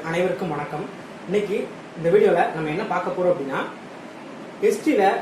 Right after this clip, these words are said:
கர்நாடக போர்கள் அப்படிங்கிற ஒரு டாபிக் இருக்குது. அதை பத்தி தான் பிரீஃபா வந்து பார்க்க போறோம். ஹிஸ்டரியை பொறுத்த வரைக்கும் இந்த கர்நாடக போர்கள், அடுத்து மைசூர் போர்கள், அடுத்து ஆங்கில மராட்டி போர்கள் எல்லாமே வந்து குழப்பம். நீங்க இதை வந்து, அஹ், நல்லா படிக்கணும் அப்படின்னா, நீங்க வந்து பேராகிராஃபா படிக்காம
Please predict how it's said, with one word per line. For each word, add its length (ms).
கர்நாடக 440
போர்கள் 420
அப்படிங்கிற 340
ஒரு 180
டாபிக் 260
இருக்குது. 240
அதை 200
பத்தி 160
தான் 120
பிரீஃபா 220
வந்து 200
பார்க்க 240
போறோம். 260
ஹிஸ்டரியை 360
பொறுத்த 200
வரைக்கும் 300
இந்த 140
கர்நாடக 400
போர்கள், 400
அடுத்து 380
மைசூர் 400
போர்கள், 280
அடுத்து 360
ஆங்கில 340
மராட்டி 340
போர்கள் 300
எல்லாமே 320
வந்து 240
குழப்பம். 420
நீங்க 200
இதை 340
வந்து, 480
அஹ், 140
நல்லா 200
படிக்கணும் 360
அப்படின்னா, 340
நீங்க 200
வந்து 200
பேராகிராஃபா 480
படிக்காம 400